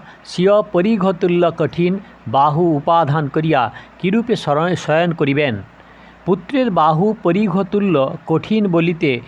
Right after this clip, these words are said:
কৌশল্যা কিছুমাত্র ইতস্তত করেন নাই। ভরত শৃঙ্গবের পুরীতে রামের তৃণশয্যা দেখিয়া বলিয়াছিলেন, "ইঙ্গুদি মূলে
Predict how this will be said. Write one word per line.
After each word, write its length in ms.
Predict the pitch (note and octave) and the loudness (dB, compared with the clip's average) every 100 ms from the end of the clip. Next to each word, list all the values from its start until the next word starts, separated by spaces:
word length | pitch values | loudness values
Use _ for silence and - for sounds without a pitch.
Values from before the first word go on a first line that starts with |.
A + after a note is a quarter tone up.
| - - | -14 -2
কৌশল্যা 520 | D#3 D#3+ F#3+ F3+ F3+ | 0 2 2 2 0
কিছুমাত্র 640 | E3 G3 - A#3+ G#3 G3 | 0 -4 -2 0 0 0
ইতস্তত 420 | F3 E3 D#3 D#3+ D3 | -2 -2 -4 -4 -4
করেন 280 | C#3+ C3+ | -2 0
নাই। 240 | B2+ A#2 G2+ - - - - | 0 -2 -6 -12 -20 -20 -12
ভরত 360 | A2+ C3+ F3+ A3+ - - - - - | -2 0 2 0 -2 -20 -20 -20 -20
শৃঙ্গবের 680 | - - F#3 G3 G#3 G3 G#3+ | -8 -2 0 2 2 4 2
পুরীতে 560 | - E3+ G3+ G3 C#3+ A#2 - - - | 2 0 0 0 -2 -2 -6 -16 -6
রামের 520 | C3+ C#3 D#3 F#3 G3+ G#3+ - - - | -2 0 0 0 -2 -4 -14 -12 0
তৃণশয্যা 640 | F3+ G#3 F#3+ F#3+ E3 F3+ | 2 2 2 0 2 2
দেখিয়া 320 | D#3+ - F#3 | 0 0 0
বলিয়াছিলেন, 640 | D3 D#3+ F3+ - E3+ A#2 A#2+ - - - - - - - - | 2 2 0 0 0 0 -4 -10 -20 -20 -20 -20 -20 -14 -4
"ইঙ্গুদি 640 | E3 F#3+ G3 A#3+ A#3 A#3+ | 0 2 2 2 2 2
মূলে 420 | G3 G3 F3+ D3 | 4 4 4 2